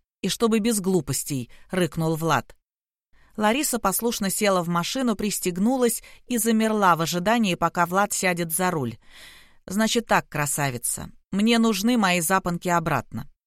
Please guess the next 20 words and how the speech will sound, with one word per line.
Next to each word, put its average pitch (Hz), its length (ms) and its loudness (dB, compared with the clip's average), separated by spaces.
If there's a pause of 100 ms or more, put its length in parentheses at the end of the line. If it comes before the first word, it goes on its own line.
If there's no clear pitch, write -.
(140)
Я 196 180 2
даже 202 240 0
готов 202 340 0
их 202 140 -4
у 190 40 -4
тебя 208 320 0
выкупить. - 600 -4 (260)
Называй 190 440 2
цену". 135 440 -4 (720)
"У 208 60 -4
меня 214 360 2
их 254 200 -6
нет, 262 320 -2 (240)
я 208 180 4
их 214 160 -2
продала. 240 540 0 (340)
Мне 226 220 4
были 233 200 4
нужны 233 380 2
деньги". 190 540 -2